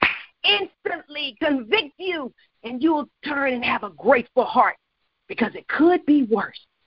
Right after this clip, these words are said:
but, but it's not. God is doing a new thing and a great thing. And so, Lord, we come before you right now at this virtual altar. And Father, we profess that you are the great I am.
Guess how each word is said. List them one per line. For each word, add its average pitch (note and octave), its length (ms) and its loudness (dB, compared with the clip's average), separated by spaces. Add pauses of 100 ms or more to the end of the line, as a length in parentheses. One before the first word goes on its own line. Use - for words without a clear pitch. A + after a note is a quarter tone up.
(960)
but, - 120 -10 (240)
but - 180 4
it's - 100 -20 (100)
not. - 260 -2 (520)
God C#4+ 480 0 (220)
is G3 200 -6 (120)
doing G#3+ 420 0 (320)
a - 100 -6 (160)
new C4+ 220 4 (100)
thing G#3 260 -6
and F#3 120 -4
a E3+ 80 -4
great D3 380 -6
thing. - 240 -16 (640)
And G#3+ 180 8
so, C4 80 8
Lord, D#4 380 2
we E4+ 120 0
come C#4+ 240 0
before C4 380 2
you B3 180 0
right A3+ 280 0
now A3 260 2
at G3+ 80 -8
this A#3 240 2
virtual G#3 400 0
altar. - 480 -4 (580)
And - 140 4
Father, F#4 260 4
we F4 160 -4
profess D#4+ 520 -4 (120)
that B3 160 -4
you E4+ 340 2
are D#4 320 2
the A#3+ 140 2 (100)
great B3+ 240 4
I A3+ 240 -2
am. A3 340 -6